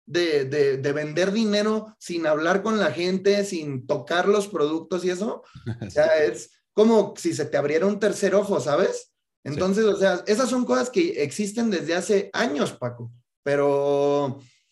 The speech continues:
Speaker 1: pero no es hasta que pasas a la acción, hasta que generas ese maldito dólar, que te cae el veinte.
Speaker 2: Sa-, ¿sabes qué? E-, esto que mencionas, digo, pues yo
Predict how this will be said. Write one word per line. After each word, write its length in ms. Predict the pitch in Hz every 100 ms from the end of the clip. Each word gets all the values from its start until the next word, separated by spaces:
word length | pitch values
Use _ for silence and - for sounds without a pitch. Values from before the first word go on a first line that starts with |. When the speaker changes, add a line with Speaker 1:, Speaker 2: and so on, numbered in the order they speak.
| _ _ _
Speaker 1:
pero 240 | 170 170 175
no 240 | 190 233
es 240 | 233 202
hasta 300 | 262 - 208
que 100 | -
pasas 400 | 135 196 202 247
a 80 | 214
la 140 | 165 135
acción, 500 | - 175 185 269 -
hasta 300 | 139 135 131
que 140 | 131
generas 480 | 113 135 151 208 240
ese 160 | 233 226
maldito 500 | 202 151 156 - 196
dólar, 440 | 190 190 190 - - _ _ _ _ -
que 120 | 139
te 140 | 120 120
cae 220 | 143 160
el 80 | 156
veinte. 460 | 175 190 143 - _ _ _ - - - _
Speaker 2:
Sa-, 220 | 151 165
¿sabes 280 | 160 175 175
qué? 180 | 196 160 127
E-, 140 | 135 139
esto 220 | 127 165
que 100 | 160
mencionas, 540 | 127 117 131 147 135
digo, 240 | 135 131 113
pues 140 | 117
yo 120 | 135